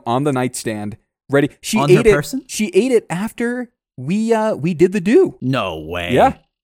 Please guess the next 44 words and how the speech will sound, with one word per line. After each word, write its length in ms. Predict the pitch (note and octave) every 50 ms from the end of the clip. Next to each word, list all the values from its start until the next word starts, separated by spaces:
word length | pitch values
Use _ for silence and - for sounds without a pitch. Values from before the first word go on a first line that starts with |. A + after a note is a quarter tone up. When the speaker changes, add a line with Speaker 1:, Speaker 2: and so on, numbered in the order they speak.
| _
Speaker 1:
She 200 | - - F#3 F3
ate 180 | - D#3 F3 -
the 60 | G#3+ F3+
Twinkies 160 | - A#3+ B3+
Speaker 2:
That's, 300 | C4+ C4+ C4 A#3+ - -
that's 100 | - F3+
Speaker 1:
and 200 | E3 - D#3 C#3+
Speaker 2:
just 180 | - D3 - -
too 160 | - F#3+ E3
good 220 | C#3 C#3+ D3+ C#3+
to 80 | C3 C3
be 120 | B2 A#2
true. 440 | G#2 - - B2 G#2+ G#2 G2 F2+ - -
Speaker 1:
we 140 | C#3+ F#3+
Speaker 2:
Too 80 | A3+ G#3+
Speaker 1:
were, 40 | G3
Speaker 2:
good 120 | F3+ C#3
to 60 | A#2
be 100 | G2+ G2
Speaker 1:
we 80 | D3+ F#3
Speaker 2:
true. 80 | A3+ G#3
Speaker 1:
were 80 | E3
talking, 580 | - - - F#3+ G#3 B3+ D4 - E3+ D#3 C#3+ C3+
and 100 | C3+ C3+ -
she 100 | - G3+
was 160 | F3+ D#3 F3+
like, 320 | F#3+ E3+ D#3+ - - - -
"Oh 140 | - - D4
my, 100 | D#4 D#4+
you 260 | B3+ A#3+ A#3 A3+ B3
know, 220 | B3 C#4+ C#4+ C4+ B3+
you 200 | B3+ A#3+ C4 C#4
know 140 | C4+ C4 B3
what? 420 | A#3 A3+ A#3 C4 D#4+ D#4 - - -
F-, 220 | - - - - - D#4 - - F#3+ D#3+ A2 F3
you 120 | G3 A#3
know 80 | C4 C4+
what? 300 | B3 B3 C4 - - -
Fucking 540 | _ - F4+ D4 - - E4+ D4+ C#4+ C4+ - -
Tim? 240 | - D#4 D4+ E4 G#4+ A4 - _ _ _ _ _ _ _ _ -
You 120 | C4+ C#4+ D4
know 80 | D4
what, 180 | C#4+ D#4 D#4 D#4
Tim? 260 | - - E4 F#4 G#4